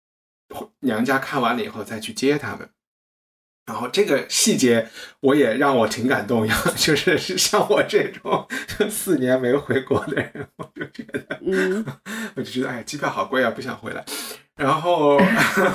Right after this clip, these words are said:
Speaker 1: <laughs> 嗯，然后另外一件事情就是，我就试探地问他，他的观点当然就是他自己一个人的观点，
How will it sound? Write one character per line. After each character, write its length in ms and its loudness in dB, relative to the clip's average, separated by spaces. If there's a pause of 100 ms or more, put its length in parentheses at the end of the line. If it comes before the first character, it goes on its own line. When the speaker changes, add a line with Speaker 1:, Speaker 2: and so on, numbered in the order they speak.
(100)
Speaker 1:
<laughs> 680 -8
嗯， 520 2
然 160 2
后 80 4
另 160 6
外 160 6
一 20 0
件 160 2
事 140 0
情 160 0
就 100 0
是， 140 -4
我 300 -2
就 180 -2
试 300 -4
探 340 0
地 280 -2
问 220 0
他， 320 -8 (440)
他 200 0
的 300 2 (240)
观 240 -2
点 180 -2
当 140 -2
然 100 0
就 140 -4
是 140 -8
他 240 -4
自 180 -2
己 160 -6
一 140 -6
个 160 0
人 160 0
的 220 -6
观 200 -8
点， 260 -10